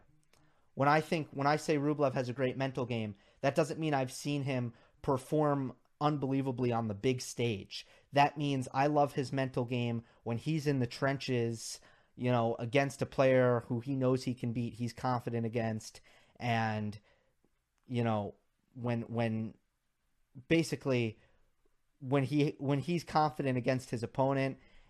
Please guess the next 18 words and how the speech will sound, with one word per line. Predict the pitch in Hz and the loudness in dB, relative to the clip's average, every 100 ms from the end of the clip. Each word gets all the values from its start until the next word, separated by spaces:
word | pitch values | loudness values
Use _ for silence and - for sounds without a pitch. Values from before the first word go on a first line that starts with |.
| - | -8
and | 127 117 117 | -2 0 -2
he's | 107 139 | 0 0
in | 135 | 0
a | 123 | -2
familiar | - 123 127 127 123 | 0 2 4 4 2
situation, | - 127 127 127 131 - 135 127 123 - - - | -2 -4 0 2 2 0 0 0 -2 -6 -20 -6
when | 113 | -4
he's | 117 147 | 0 0
in | 139 | 0
the | 131 | -2
final | - 131 127 127 | 0 0 2 0
of | 123 | 0
an | 120 | 0
A | 120 | -2
T | - 123 | -4 -6
P | 131 | -6
five | 120 123 123 | -2 -2 -2
hundred, | 127 123 123 | -2 -2 -2